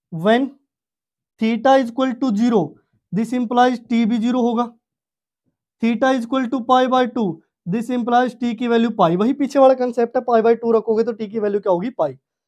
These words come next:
अब जो ये इंटीग्रल चेंज हुआ, यहाँ हम लिखेंगे बीटा n plus one by two,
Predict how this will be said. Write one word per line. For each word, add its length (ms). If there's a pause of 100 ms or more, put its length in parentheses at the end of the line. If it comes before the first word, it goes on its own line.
(220)
अब 180
जो 160
ये 140
इंटीग्रल 460
चेंज 280
हुआ, 260 (560)
यहाँ 160
हम 80
लिखेंगे 340 (640)
बीटा 500 (280)
n 220 (100)
plus 280 (140)
one 260
by 140 (180)
two, 160